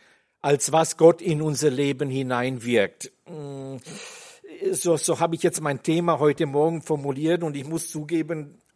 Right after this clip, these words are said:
das war da recht unkreativ von mir. Es ist mir irgendwie ziemlich schwer gefallen, das, was ich heute mitteilen will, in einen kurzen, plakativen Titel zu fassen.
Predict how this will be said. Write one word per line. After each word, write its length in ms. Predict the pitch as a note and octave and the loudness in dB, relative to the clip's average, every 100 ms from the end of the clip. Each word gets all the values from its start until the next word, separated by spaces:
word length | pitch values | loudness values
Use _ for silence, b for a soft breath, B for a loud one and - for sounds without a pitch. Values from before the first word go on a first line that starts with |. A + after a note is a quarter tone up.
| - - | -20 -16
das 240 | D3+ - D3+ | -10 -8 -6
war 180 | C3+ | -4
da 240 | C#3+ C#3+ C#3 | -2 -2 -2
recht 520 | C#3+ D3 - - - | -4 -6 -8 -14 -12
unkreativ 1080 | G3+ F3 F#3+ - F3 D#3 - F3 E3+ D3+ - B B B B B | -4 -4 -4 -2 -2 -2 -6 -12 -12 -12 -16 B B B B B
von 280 | - D3+ C#3 | -6 -4 -4
mir. 460 | C#3+ D3+ D#3 D#3 C3+ | -2 0 0 -2 -6
Es 160 | B2 | -8
ist 180 | D3+ - | -8 -4
mir 140 | C#3 | -4
irgendwie 480 | - E3+ E3 D#3+ D#3 | 0 -2 -2 -10 -8
ziemlich 380 | - E3+ E3 - | -6 -6 -6 -6
schwer 260 | A#2+ D3+ D#3 | 0 2 2
gefallen, 600 | D#3 - D3 C#3+ C#3+ B2 | 0 0 0 0 -2 -4
das, 240 | C#3+ - | -4 -4
was 160 | C3 B2+ | -10 -10
ich 120 | C#3 | -6
heute 240 | C#3 C3+ | -6 -6
mitteilen 520 | B2+ C3+ - C3 B2+ A#2+ | -8 -10 -8 -8 -8 -6
will, 180 | C3 | -6
in 140 | B2+ B2 | -4 -8
einen 280 | B2 A#2 - B B B B - _ | -8 -10 -12 B B B B -20 _
kurzen, 440 | - E3 E3 D3 | 4 4 4 -4
plakativen 720 | C3+ C3 - C3 D#3+ D3+ C3+ A#2 | -6 -6 -4 -6 -6 -8 -8 -8
Titel 380 | E3+ F3 C#3 A2+ | -8 -6 -6 -6
zu 200 | - G2+ | -8 -8
fassen. 500 | A#2 A#2 - D#3 | -4 -4 -6 -8